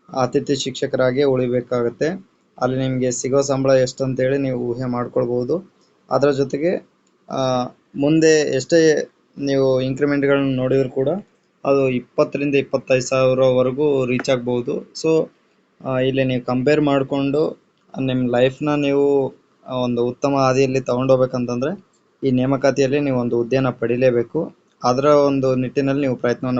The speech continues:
ಪಡ್ರಿ ಅಂತ ಹೇಳ್ತಾ, ಎರಡನೇ ವಾರದ ಸಿಲೆಬಸ್ ಅನ್ನ ನೋಡ್ತಾ ಹೋಗೋಣ. ಮೊದಲನೇದಾಗಿ ಈ ವಾರದ ಚಾಲೆಂಜ್ ಬಂದ್ಬಿಟ್ಟು ಮೂವತ್ತು ಆರು ಎರಡು ಸಾವಿರದ ಇಪ್ಪತ್ತೈದರಿಂದ ಐದು ಏಳು ಎರಡು ಸಾವಿರದ ಇಪ್ಪತ್ತೈದರವರೆಗೆ. ಇನ್ನು ಕಳೆದ ವಾರದ ಯಾವ ಟಾರ್ಗೆಟ್ ಏನಾದ್ರೂ ಪೆಂಡಿಂಗ್ ಇದ್ರೆ ಇವತ್ತು ಫುಲ್ ಡೇ ಟೈಮ್ ಇರುತ್ತೆ, ಇವತ್ತು ನೀವು ಮುಗಿಸ್ಕೋಬಹುದು.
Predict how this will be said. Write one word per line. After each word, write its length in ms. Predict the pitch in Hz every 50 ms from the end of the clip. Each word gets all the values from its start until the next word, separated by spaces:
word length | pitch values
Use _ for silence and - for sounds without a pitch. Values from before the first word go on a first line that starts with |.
| 107 -
ಪಡ್ರಿ 220 | 123 117 123 127
ಅಂತ 160 | 123 123 -
ಹೇಳ್ತಾ, 400 | 120 120 120 - 143 170 202 - _ _ _ _ _ _ - -
ಎರಡನೇ 220 | 131 131 143 147
ವಾರದ 280 | 147 143 139 135 127 127
ಸಿಲೆಬಸ್ 440 | 123 - 123 123 123 127 127 -
ಅನ್ನ 180 | 135 127 127 123
ನೋಡ್ತಾ 220 | 123 120 110 -
ಹೋಗೋಣ. 200 | 123 120 120 123 139 175 196 190 _ _ _ _ _ _ -
ಮೊದಲನೇದಾಗಿ 680 | - 135 139 143 156 151 143 139 135 139 175 214 226 - _ _ _ _ 143
ಈ 100 | 139 135
ವಾರದ 380 | 127 131 131 139 143 131 135
ಚಾಲೆಂಜ್ 400 | 131 127 135 127 131 135 135 131
ಬಂದ್ಬಿಟ್ಟು 360 | 131 131 127 131 123 - 160
ಮೂವತ್ತು 420 | 143 131 127 131 135 131 - 143 139
ಆರು 180 | 127 127 127
ಎರಡು 140 | 127 123 123
ಸಾವಿರದ 200 | - 135 127 120
ಇಪ್ಪತ್ತೈದರಿಂದ 560 | 120 - 127 123 - 127 127 127 123 127 135 143 131
ಐದು 200 | 123 127 127 131
ಏಳು 240 | 131 127 127 127
ಎರಡು 160 | 127 120 110 -
ಸಾವಿರದ 200 | 127 123 117 117
ಇಪ್ಪತ್ತೈದರವರೆಗೆ. 600 | - 123 120 - 127 120 120 120 120 117 123 151 175 190 - _ _ - _ _ _ _ _ -
ಇನ್ನು 160 | 147 156 147
ಕಳೆದ 240 | - - 135 135 139
ವಾರದ 280 | 151 151 151 147 143 135
ಯಾವ 320 | 135 131 131 127 127 - - _ _ -
ಟಾರ್ಗೆಟ್ 340 | 139 131 131 135 143 135 120
ಏನಾದ್ರೂ 280 | 135 135 135 131 127 123
ಪೆಂಡಿಂಗ್ 380 | - 131 123 127 135 135 135
ಇದ್ರೆ 260 | 127 120 131 151 151 139
ಇವತ್ತು 280 | 131 135 131 - 131
ಫುಲ್ 220 | 120 - 147 151 143
ಡೇ 120 | 147 143
ಟೈಮ್ 280 | 135 135 127 131 131 127
ಇರುತ್ತೆ, 340 | 123 123 123 - - 160
ಇವತ್ತು 260 | 156 147 139 135 - 139
ನೀವು 120 | 127 123
ಮುಗಿಸ್ಕೋಬಹುದು. 800 | 120 120 123 123 - - 151 143 127 123 120 120 151 180 190 -